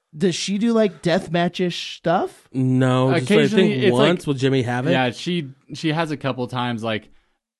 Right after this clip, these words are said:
Speaker 3: or she's been in, like, those situations, but then, like, they use it as a comedy thing to, like, get out of it, kinda, you know?
Speaker 2: She was in a match with Joey Ryan against Colt Cabana and Marty DeRosa.
Speaker 1: Okay.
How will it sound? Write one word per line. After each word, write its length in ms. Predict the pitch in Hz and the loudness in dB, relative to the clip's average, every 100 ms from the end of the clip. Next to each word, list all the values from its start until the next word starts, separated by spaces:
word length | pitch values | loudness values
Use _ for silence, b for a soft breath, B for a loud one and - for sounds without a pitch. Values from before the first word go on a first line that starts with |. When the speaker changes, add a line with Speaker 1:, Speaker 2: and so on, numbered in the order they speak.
| _ | _
Speaker 3:
or 200 | 143 139 | 0 0
she's 180 | 139 147 | 0 -4
been 220 | - 135 | -2 0
in, 100 | 131 127 | 0 0
like, 240 | 117 - | -4 -4
those 180 | 120 110 | -6 -6
situations, 520 | 110 113 107 104 117 | -6 -6 -4 -4 -8
but 140 | 101 95 | -8 -8
then, 160 | 104 | -6
like, 320 | 101 98 92 _ _ _ _ - | -4 -6 -8 _ _ _ _ -10
they 80 | 113 | -8
use 300 | 98 101 101 | -6 -6 -4
it 60 | |
as 120 | 101 | -6
a 60 | 87 | -8
comedy 460 | - 95 98 98 104 | -8 -6 -6 -6 -6
thing 340 | 110 104 104 | -6 -6 -8
to, 100 | 104 | -10
like, 340 | 92 87 - _ _ _ _ _ | -10 -10 -12 _ _ _ _ _
get 180 | 107 101 | -8 -8
out 240 | 95 92 104 | -6 -8 -6
of 140 | 113 | -6
it, 240 | 131 - | -8 -8
kinda, 440 | - 131 135 147 143 - | -10 -8 -6 -8 -10 -14
you 60 | 156 | -14
know? 200 | 151 156 _ _ _ _ | -12 -14 _ _ _ _
Speaker 2:
She 80 | 135 | 2
was 160 | 139 147 | 4 4
in 100 | 143 | 2
a 60 | |
match 340 | 123 120 131 - | 2 0 -4 -6
with 140 | 120 | -8
Joey 300 | 120 117 120 | -4 -2 0
Ryan 420 | 113 117 120 120 | 0 -2 -2 -2
against 380 | 117 113 113 - | -2 -4 -6 -6
Colt 220 | - 127 | -6 -6
Cabana 400 | - 117 113 117 110 | -6 -6 -4 -4 -2
and 80 | |
Marty 280 | 110 110 110 | -2 -2 -4
DeRosa. 560 | 107 104 113 - 113 127 _ _ _ | -4 -6 -8 -10 -10 -12 _ _ _
Speaker 1:
Okay. 260 | 135 - 117 | -12 -10 -8